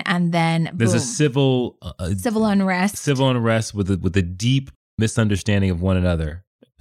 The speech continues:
Speaker 1: Right.
Speaker 2: <laughs>
Speaker 1: Okay, which brings me to, like, kind of another thing, which is really interesting. We've been talking to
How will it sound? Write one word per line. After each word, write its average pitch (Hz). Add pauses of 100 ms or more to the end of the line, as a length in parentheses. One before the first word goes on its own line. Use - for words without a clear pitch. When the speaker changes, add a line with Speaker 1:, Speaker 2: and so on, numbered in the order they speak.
(120)
Speaker 1:
Right. 175
Speaker 2:
<laughs> -
Speaker 1:
Okay, 226
which 220
brings 220
me 196
to, 190
like, 175 (120)
kind 196
of 185
another 220
thing, 175
which 185
is 180
really 202
interesting. 180
We've 175
been 185
talking 175
to 180